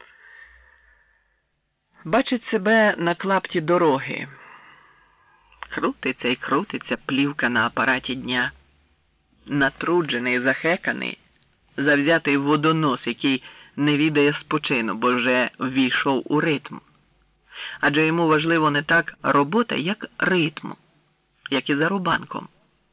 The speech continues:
Туди й сюди, з однаковим звуком, з однаковими рухами.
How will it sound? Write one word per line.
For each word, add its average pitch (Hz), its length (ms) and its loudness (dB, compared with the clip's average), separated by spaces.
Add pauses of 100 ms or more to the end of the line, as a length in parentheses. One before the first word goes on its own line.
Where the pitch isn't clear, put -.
(420)
Туди 135 260 0
й 240 120 0
сюди, - 520 -6 (540)
з - 100 -4
однаковим 117 640 -4
звуком, 147 500 -6 (360)
з 120 100 -12
однаковими 120 680 -4
рухами. - 480 -4